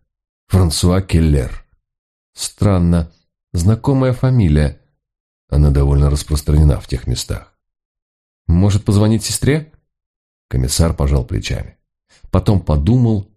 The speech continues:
а почему бы и нет. Правда, сам он мало верил в успех этого предприятия, но знал, что жене будет приятно пообщаться с сестрой. Подав кофе, мадам Мегре заказала разговор с Мюлузом. Ожидая вызова,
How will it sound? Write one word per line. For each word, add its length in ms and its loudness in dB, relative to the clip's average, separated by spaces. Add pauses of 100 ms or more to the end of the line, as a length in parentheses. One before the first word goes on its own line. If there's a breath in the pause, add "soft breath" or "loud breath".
(120)
а 60 -14
почему 320 2
бы 120 2
и 60 4
нет. 340 0 (480 soft breath)
Правда, 280 2
сам 340 0
он 100 2
мало 320 2
верил 360 2
в 40 -4
успех 400 -2
этого 240 0
предприятия, 680 0
но 180 2
знал, 400 0 (160 loud breath)
что 180 -2
жене 240 4
будет 240 0
приятно 600 0 (180 loud breath)
пообщаться 540 0
с 60 -2
сестрой. 520 -8 (600)
Подав 440 -2
кофе, 500 0 (200 soft breath)
мадам 480 2
Мегре 440 2
заказала 640 0
разговор 640 0
с 120 -6
Мюлузом. 600 0 (560)
Ожидая 400 2
вызова, 460 0